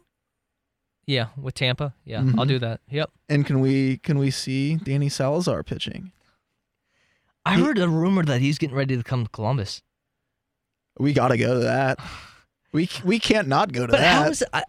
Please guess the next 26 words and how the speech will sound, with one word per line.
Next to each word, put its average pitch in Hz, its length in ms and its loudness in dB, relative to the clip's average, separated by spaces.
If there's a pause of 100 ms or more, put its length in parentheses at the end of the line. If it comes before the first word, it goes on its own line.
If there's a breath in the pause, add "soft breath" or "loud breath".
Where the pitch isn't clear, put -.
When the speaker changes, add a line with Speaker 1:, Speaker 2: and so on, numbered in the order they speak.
Speaker 1:
I 185 60 2
heard 214 220 0
it, - 140 -2
like, 160 180 0
on 160 60 2
the 156 80 2
back 147 300 0
channel, 127 420 0 (140)
but 98 100 0
I 147 120 4
haven't 202 200 2
seen 226 260 2
anything 170 640 0
from, 143 400 -2 (480)
anything 190 320 2
official 165 400 0
from 165 140 0
the 143 80 2
team 156 260 0
or 139 80 2
maybe 143 260 2
an 123 120 -2
insider 135 420 2
that 113 160 -4
said, 127 260 0
like, 110 220 -2